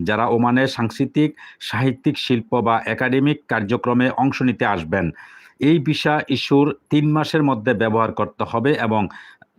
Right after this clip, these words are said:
ধারকরা ওমানের বিভিন্ন সাংস্কৃতিক ইভেন্টে অংশগ্রহণ করতে পারবেন।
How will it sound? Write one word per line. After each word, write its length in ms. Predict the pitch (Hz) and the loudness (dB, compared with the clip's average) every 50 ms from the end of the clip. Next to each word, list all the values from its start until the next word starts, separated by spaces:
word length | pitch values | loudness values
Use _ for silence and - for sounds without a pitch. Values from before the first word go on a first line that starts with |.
| 76 - - | -20 -12 -8
ধারকরা 680 | 101 98 110 120 139 139 139 - 139 143 147 151 160 160 - - - _ _ - | -4 -2 0 0 0 0 -2 -2 -2 0 0 0 -2 -4 -8 -14 -20 _ _ -4
ওমানের 380 | 113 120 131 127 127 131 123 101 | 0 2 2 2 2 2 0 -2
বিভিন্ন 420 | 87 98 101 123 151 156 156 165 | -2 -2 -2 0 0 2 2 0
সাংস্কৃতিক 760 | 151 - - 127 113 - - 123 113 - 139 135 131 - - - | 0 -2 -4 -4 -4 -4 -6 -8 -4 0 0 0 0 0 -4 -4
ইভেন্টে 480 | 110 120 110 127 139 143 139 - 160 151 | -4 -2 0 0 0 0 0 0 0 0
অংশগ্রহণ 540 | 123 113 104 - 117 101 110 110 113 107 | 0 0 0 -2 -2 -2 0 0 0 0
করতে 260 | 95 107 104 - 110 101 | 0 -2 -2 -2 -2 0
পারবেন। 400 | 98 101 101 90 98 98 92 | 0 0 0 0 0 0 -2